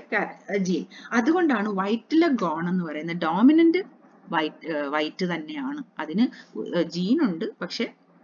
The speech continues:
express ചെയ്യാതെ ഇരിക്കത്തക്ക രീതിയിൽ നമ്മളിപ്പോ പറഞ്ഞു, ഇവിടെ കാണിച്ചു എപ്പിസ്റ്റാറ്റിക്കും ഹൈപ്പോസ്റ്റാറ്റിക്കും. അതുപോലെ അതിന്റെ ആ കളറേഷനെ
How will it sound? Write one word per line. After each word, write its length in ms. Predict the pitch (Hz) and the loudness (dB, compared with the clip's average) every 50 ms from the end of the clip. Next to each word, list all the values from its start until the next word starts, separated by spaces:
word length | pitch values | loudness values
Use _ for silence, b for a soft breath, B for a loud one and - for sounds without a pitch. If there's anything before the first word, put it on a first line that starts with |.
| _ _ _ - _ - - - - | _ _ _ -20 _ -20 -20 -12 -12
express 400 | 175 - - - 254 285 - 302 | -12 -12 -4 -4 -2 0 0 0
ചെയ്യാതെ 560 | 220 202 185 160 160 156 156 151 180 240 294 B B B B B - | -2 0 -2 -4 -4 -6 -6 -4 -4 -4 -4 B B B B B -4
ഇരിക്കത്തക്ക 540 | 185 190 196 - - 240 - - 220 - 202 | -2 -2 -2 -2 -2 -2 0 -2 -2 -2 -4
രീതിയിൽ 380 | 185 165 151 151 170 190 226 | -4 -4 -6 -4 -2 2 4
നമ്മളിപ്പോ 360 | 254 262 254 262 247 254 254 247 | 6 8 8 6 4 2 0 0
പറഞ്ഞു, 220 | 233 226 226 226 208 | 2 4 4 4 4
ഇവിടെ 180 | 185 185 - - | 2 0 -4 -2
കാണിച്ചു 360 | - 208 202 220 208 - 196 - - | -2 0 0 0 0 0 -6 -6 -6
എപ്പിസ്റ്റാറ്റിക്കും 640 | 165 180 - 214 - - 208 196 190 214 185 - 202 | -6 -6 -6 -6 -2 0 -2 0 -2 -4 -6 -6 -6
ഹൈപ്പോസ്റ്റാറ്റിക്കും. 720 | 196 180 175 180 - 196 - - - - 147 131 - - - | -4 -6 -6 -4 -6 -6 -6 -6 -8 -8 -8 -10 -10 -8 -6
അതുപോലെ 440 | 185 190 220 220 247 220 185 165 165 B B B B B - | -4 -4 -2 0 0 0 0 -2 -6 B B B B B 2
അതിന്റെ 260 | 233 269 269 277 269 | 6 6 6 6 6
ആ 40 | 247 | 2
കളറേഷനെ 840 | 247 - - 233 247 277 311 330 330 330 330 - - 262 214 175 | 0 -2 0 2 4 4 4 6 4 4 4 4 2 2 2 2